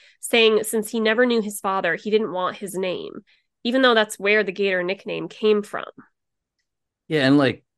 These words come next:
Speaker 2: more or less, you know, he's naming himself after a famous Roman general, and people didn't like it. And while the Roman general Mark Antony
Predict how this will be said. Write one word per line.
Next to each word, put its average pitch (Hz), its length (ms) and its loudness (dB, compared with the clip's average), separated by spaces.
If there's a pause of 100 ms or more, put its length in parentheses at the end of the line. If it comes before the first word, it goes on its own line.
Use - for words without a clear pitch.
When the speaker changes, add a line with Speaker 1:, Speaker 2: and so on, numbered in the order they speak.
Speaker 2:
more 139 340 4
or 139 60 2
less, 131 420 0
you 135 80 -6
know, 127 220 -4
he's 127 180 -2
naming 127 380 0
himself 120 600 -6
after 110 300 -4
a 110 60 0
famous 123 500 -4
Roman 117 320 -2
general, 110 500 -6 (440)
and 120 120 -14 (120)
people 160 240 -2
didn't 127 240 2
like 120 240 -4
it. 90 180 -14 (720)
And 156 160 4
while 156 180 4
the 151 120 4
Roman 151 300 4
general 131 360 0
Mark 117 340 -4
Antony 107 580 -6